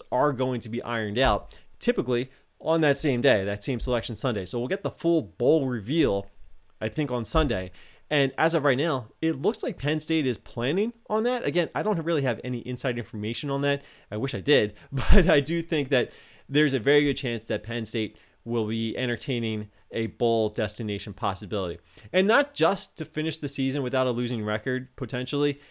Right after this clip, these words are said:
but I think the Penn State will view going to a bowl game as a reward for what they have done this season. They've played every game that's been asked of them,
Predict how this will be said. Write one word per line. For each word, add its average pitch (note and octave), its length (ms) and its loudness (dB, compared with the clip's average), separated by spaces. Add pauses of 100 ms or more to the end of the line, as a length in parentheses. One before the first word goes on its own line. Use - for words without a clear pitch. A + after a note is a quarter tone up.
(240)
but C#3+ 240 2
I D#3+ 60 6
think G3+ 280 0 (480)
the D#3+ 480 2
Penn F3 260 -4
State E3+ 200 0
will D3 280 2
view D3 420 -2 (280)
going D3+ 220 0
to D3 100 -2
a C3+ 40 0
bowl B2 200 0
game B2+ 200 -2
as A2+ 180 -4
a A2+ 60 -4
reward G#2+ 680 0 (320)
for B2 360 0
what B2 200 0
they B2 100 -2
have G2+ 220 -4
done A2+ 440 -6
this G#2+ 220 -6
season. A#2 360 -6 (420)
They've E3+ 220 2
played F#3 220 0
every C#3 180 2
game A#2 360 -2
that's A2 220 -4
been A2 140 -4
asked A2+ 280 -4
of A2 80 -4
them, E2 160 -8